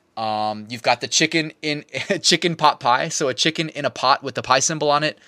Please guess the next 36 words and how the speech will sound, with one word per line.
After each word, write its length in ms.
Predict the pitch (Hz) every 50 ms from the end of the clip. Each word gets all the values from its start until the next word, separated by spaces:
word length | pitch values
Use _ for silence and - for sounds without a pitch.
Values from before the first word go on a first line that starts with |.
| - _ _
Again, 380 | - 123 117 127 135 151 147 131
the 80 | 131
creativity 580 | - - 156 156 147 - - 143 135 135 131 117
is, 240 | 113 107 104 - - _
is 160 | - 123 110 - -
endless. 340 | 143 143 123 107 95 -
It 80 | - 104
knows 240 | 120 127 135 135 120
no 120 | 131 117
bounds 360 | 107 113 110 120 123 123 113
for 140 | - - 110
Pi 180 | - - 113 120
Day. 280 | 117 117 117 117 117 117 _ - - - - _ _ -
You've 80 | 120
got 160 | 120 143 131 123
one 160 | 143 143 143
that 100 | 139 120
just 160 | 143 135 -
says 140 | - 131 -
Happy 260 | - 123 123 120 117
Pi 240 | - - 123 127 131
Day 160 | 123 123 120
in 60 | 117
the 60 | 110
bottom 220 | 98 104 104 101 98
left 140 | 95 90 -
corner. 340 | - 170 165 156 156 147
Next 280 | 143 131 143 143 - -
one 100 | 147 131
says, 160 | - 127 104
"Math 300 | 98 113 113 123 127 -
is 160 | - 131 117
a 100 | 117 107
piece 320 | 101 - - 143 135 - -
of 260 | - 110 110 98 -
pie," 400 | - - 143 151 151 147 147 147